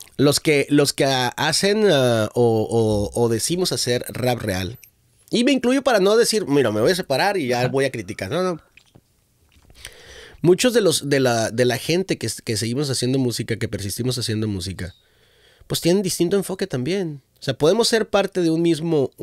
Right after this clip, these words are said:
Speaker 1: eh, grupo, conjunto, universo o lo que sea, pero cada uno lo piensa,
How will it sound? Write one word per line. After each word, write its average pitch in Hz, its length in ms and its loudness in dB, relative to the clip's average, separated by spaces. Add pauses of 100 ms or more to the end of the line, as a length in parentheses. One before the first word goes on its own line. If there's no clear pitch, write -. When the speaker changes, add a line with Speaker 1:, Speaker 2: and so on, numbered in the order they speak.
(180)
Speaker 1:
eh, 107 420 -2
grupo, 143 480 2
conjunto, 131 540 -2
universo 101 580 -6
o 80 100 -12
lo 80 120 -8
que - 80 -14
sea, 117 200 -6 (760)
pero 82 200 -6
cada 101 220 -2
uno 156 280 0 (1400)
lo 113 160 0
piensa, 131 400 2